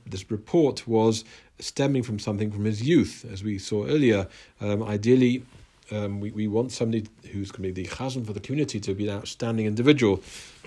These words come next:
Um, and even if it, it relates back to some time ago, that would create a problem for this appointment.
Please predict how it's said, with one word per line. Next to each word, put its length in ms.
Um, 440
and 280
even 180
if 400
it, 140
it 120
relates 280
back 220
to 120
some 200
time 260
ago, 320
that 180
would 180
create 160
a 40
problem 280
for 140
this 160
appointment. 440